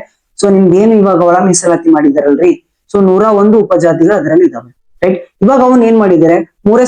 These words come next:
ಸೆಕ್ಷನ್ ಮಾಡಿದ್ದಾರೆ, ಪ್ರವರ್ಗ ಎ, ಬಿ, ಸಿ ಅಂತ, ಹೌದಾ? So ಇವಾಗ ನಿಮಗ್ ಕಾಸ್ಟ್ ಸರ್ಟಿಫಿಕೇಟ್ ಅಂತ ಬರುತ್ತೆ. ಇವಾಗ ನೀವು ಯಾವ್ದಾದ್ರು ಅಪ್ಲಿಕೇಶನ್ ಹಾಕ್ಬೇಕು ಅಂತಂದ್ರೆ ಕಾಸ್ಟ್ ಸರ್ಟಿಫಿಕೇಟ್ ಬೇಕು, ಓಕೆ?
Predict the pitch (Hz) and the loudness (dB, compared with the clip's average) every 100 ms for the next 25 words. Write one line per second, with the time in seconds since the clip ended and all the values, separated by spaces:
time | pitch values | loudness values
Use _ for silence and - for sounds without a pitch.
0 | 247 165 185 170 147 139 139 151 156 151 | -2 -2 0 0 0 -4 -4 -2 -2 -2
1 | 147 180 196 196 185 156 170 170 - 160 | -2 0 0 2 0 2 2 0 0 0
2 | 143 123 - - 170 185 165 - _ - | 0 -4 -8 -4 -2 0 -4 -10 _ -6
3 | 208 214 214 214 220 151 165 202 - _ | -2 0 0 0 0 0 -2 -4 -12 _
4 | 220 220 - - 208 247 254 226 202 202 | -2 -2 -4 -4 -2 -2 -2 0 0 0
5 | 185 165 160 196 156 139 - - 156 170 | 0 0 0 0 0 -2 -8 -4 0 2
6 | 175 165 160 185 185 202 151 185 185 170 | 2 2 0 0 0 0 -2 -4 -2 -2
7 | 185 160 156 160 - 143 139 147 226 - | 0 0 -2 -6 -2 -4 -2 0 -2 -4
8 | _ _ - 190 196 196 156 165 170 214 | _ _ -6 -4 -2 -4 -2 -2 -2 -2
9 | 202 156 139 127 _ 165 208 | 0 -2 -4 -12 _ -4 -2